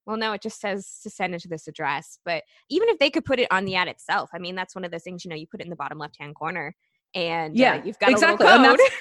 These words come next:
Speaker 2: yep, that's all I would do, like the bottom left or bottom right corner, you know, maybe it's like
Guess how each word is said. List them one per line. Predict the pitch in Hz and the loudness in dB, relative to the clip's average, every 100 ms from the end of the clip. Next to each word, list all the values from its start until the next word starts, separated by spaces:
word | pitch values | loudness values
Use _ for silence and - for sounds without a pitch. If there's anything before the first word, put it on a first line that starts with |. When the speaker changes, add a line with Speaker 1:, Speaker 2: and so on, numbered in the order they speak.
| - - | -8 2
Speaker 2:
yep, | 320 339 | 4 4
that's | 240 262 | 4 6
all | 254 | 6
I | 269 | 8
would | 285 | 6
do, | 311 233 | 6 6
like | 202 | 4
the | 190 | 4
bottom | 190 202 208 | 4 4 4
left | 208 226 208 | 4 2 2
or | |
bottom | 185 196 202 | 2 4 2
right | 190 185 | 0 0
corner, | - 202 202 202 | -2 0 2 2
you | 196 190 | 2 0
know, | 175 | 0
maybe | 180 180 185 | 0 0 -2
it's | 170 | -2
like | 175 170 | -4 -4